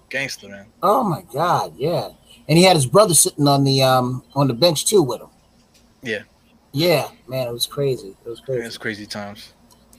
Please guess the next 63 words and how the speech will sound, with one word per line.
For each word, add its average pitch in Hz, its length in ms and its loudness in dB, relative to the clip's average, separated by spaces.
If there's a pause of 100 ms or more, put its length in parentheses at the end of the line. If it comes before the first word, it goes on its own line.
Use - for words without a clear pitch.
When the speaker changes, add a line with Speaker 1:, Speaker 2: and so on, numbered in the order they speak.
(200)
Speaker 2:
Crazy. 131 260 -4
Speaker 1:
But, 175 180 -2
you 208 80 -4
know, 185 200 -4 (180)
let, 170 160 -4
let's, 185 260 -4
let's 202 140 -6
talk, 220 240 -4
let's 185 160 -2
talk 190 200 -8
good 175 160 -2
about 143 360 0
our 127 120 -4
guy 117 180 -4
Frank, - 340 -14
man. 110 140 -14
'Cause, 123 180 -12
like, 160 140 -4
you 165 60 -10
know, 156 100 -4
like 143 180 -6
we, 165 120 -4
like 160 320 -4
we 180 60 -4
were 170 40 -4
saying, 160 400 -4 (420)
you 208 60 -8
know, 151 180 -4
we, 143 200 -14
we 180 80 -12
talked 208 200 -6
about 175 180 -6
the 156 60 -16
past 147 340 -4
and 143 100 -12
all 139 80 -8
sort 135 160 -10
of 123 80 -14
stuff, 131 200 -12
but, 123 140 -14
but 131 160 -12
right 180 180 -8
now, 175 400 -4
you 151 100 -14
know, 131 300 -8 (480)
uh, 131 280 -4
Dallas 156 480 -4
has, 139 380 -6
has, 135 300 -8
like, 123 160 -8
a 117 40 -12
situation 135 580 -12
that's 120 100 -12
perfect 156 420 -8
for 127 180 -16
all 156 220 -8
the 165 80 -4
guys 156 280 -4
that 143 100 -10
we 135 100 -10
got 127 220 -6
rid 143 160 -8
of. 107 120 -12